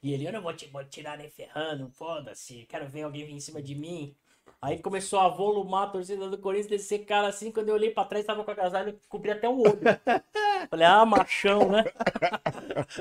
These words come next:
Speaker 2: Ah, de-, de-, é, deu, deu um jeito, deu um jeito. É, e ele tá, ele tá, ele tá aqui, agora ele mandou
Speaker 1: Eu,
Speaker 2: uma
Speaker 1: e eu
Speaker 2: recente,
Speaker 1: queria
Speaker 2: ó.
Speaker 1: mandar um, um abraço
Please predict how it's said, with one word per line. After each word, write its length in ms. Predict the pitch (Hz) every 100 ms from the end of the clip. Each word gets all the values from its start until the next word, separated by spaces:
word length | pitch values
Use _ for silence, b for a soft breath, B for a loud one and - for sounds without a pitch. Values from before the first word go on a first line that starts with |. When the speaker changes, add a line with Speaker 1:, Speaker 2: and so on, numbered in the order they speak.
| - B B -
Speaker 2:
Ah, 300 | 185 196 190
de-, 200 | 170 196
de-, 100 | 185
é, 160 | 208 175
deu, 300 | 170 208 220
deu 200 | 156 185
um 120 | 220
jeito, 400 | 180 165 165 160
deu 160 | 147 175
um 100 | 170
jeito. 320 | 135 135 131 _ b b b b _ -
É, 160 | 139
e 100 | 147
ele 60 | 156
tá, 200 | 185 208
ele 120 | 160 151
tá, 180 | 185 160
ele 80 | 143
tá 100 | 190
aqui, 260 | 190 160
agora 200 | 143 147
ele 100 | 160
mandou 260 | 165 165 156
Speaker 1:
Eu, 40 |
Speaker 2:
uma 100 | 156 165
Speaker 1:
e 0 |
eu 20 | 160
Speaker 2:
recente, 340 | 165 165 139
Speaker 1:
queria 220 | 196 208
Speaker 2:
ó. 20 |
Speaker 1:
mandar 320 | 208 208 190 185
um, 380 | 185 170 151 151
um 60 |
abraço 440 | 156 139 165 -